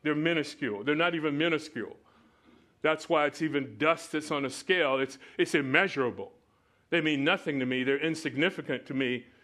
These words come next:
They have no power that can thwart my divine power for your life and for my plan for the universe itself to glorify my name. So he says, "I brought judgment," but look at the last part of verse twenty-five.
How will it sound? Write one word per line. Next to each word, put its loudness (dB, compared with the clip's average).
They 6
have 4
no 4
power 2
that 0
can -2
thwart 2
my 2
divine 0
power 2
for -2
your 2
life 0
and -2
for 0
my 2
plan 0
for 0
the -4
universe -2
itself -2
to -2
glorify 0
my -2
name. -4
So -4
he 2
says, -2
"I -4
brought 4
judgment," 2
but 0
look 2
at -2
the 0
last 2
part 2
of 0
verse 0
twenty-five. 0